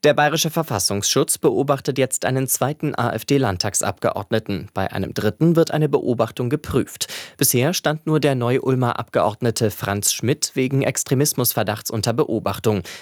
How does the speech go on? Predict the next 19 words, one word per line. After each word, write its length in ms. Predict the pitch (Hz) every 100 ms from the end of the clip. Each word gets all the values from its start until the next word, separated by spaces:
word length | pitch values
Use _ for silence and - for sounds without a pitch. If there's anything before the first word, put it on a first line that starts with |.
| -
Der 100 | 95
Verfassungsschutz 840 | - - 120 120 113 - 120 -
darf 200 | 104 101
Mandatsträger 760 | 110 101 95 113 - - 107 107
nur 160 | 110 104
dann 240 | 113 156
beobachten, 720 | 123 - 107 107 - 151 170
wenn 140 | 151 147
sie 180 | 147 135
ihr 240 | 135 -
Amt 220 | 113 123
zum 340 | - - 107 101
Kampf 300 | 113 113 -
gegen 240 | 107 110
die 100 | 107
freiheitliche 720 | - 95 95 110 - 101 110
demokratische 760 | 95 95 95 - - 104 113 117
Grundordnung 680 | 110 135 160 101 104 101 101
missbrauchen. 600 | 98 - 98 101 117